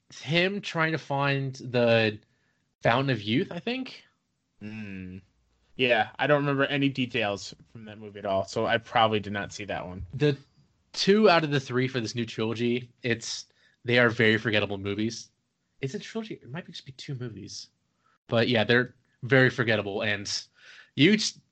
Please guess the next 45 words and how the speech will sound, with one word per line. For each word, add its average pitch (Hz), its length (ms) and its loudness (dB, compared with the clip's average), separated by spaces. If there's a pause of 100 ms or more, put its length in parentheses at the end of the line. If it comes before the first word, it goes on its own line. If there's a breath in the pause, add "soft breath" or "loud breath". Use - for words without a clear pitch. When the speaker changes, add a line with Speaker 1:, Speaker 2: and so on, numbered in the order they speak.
(140)
Speaker 1:
just 185 160 -6
worry 226 80 0
about 160 140 -2
the 131 100 2
original 107 280 -2
trilogy. 101 460 -6 (200)
Speaker 2:
Yeah, 101 280 0
for - 160 -8
sure. 95 320 -2 (760 loud breath)
Uh, 123 300 8
next 170 260 4
on 214 120 4
this, 175 280 0 (300)
on 151 200 2
this 147 220 0
list 156 260 -2
is 139 220 -2
Toy 196 240 2
Story 190 380 2
four. 123 540 2 (440 soft breath)
Here's 156 220 6
another 190 280 8
one 147 160 6
I 143 140 2
did 139 260 2
not 131 340 0
see 147 180 0
in 147 100 0
theaters. 147 360 2
I 120 60 2
have 120 100 0
not 127 200 -2
seen 151 200 2
it 165 80 2
yet, 180 220 6
and 135 100 2
I'm 117 120 -2
so 135 200 2
upset. 143 360 -2 (500 loud breath)
Speaker 1:
You 113 140 -2
haven't 165 180 4
seen 143 180 4
this - 140 0
one 220 120 0
yet? 269 240 -2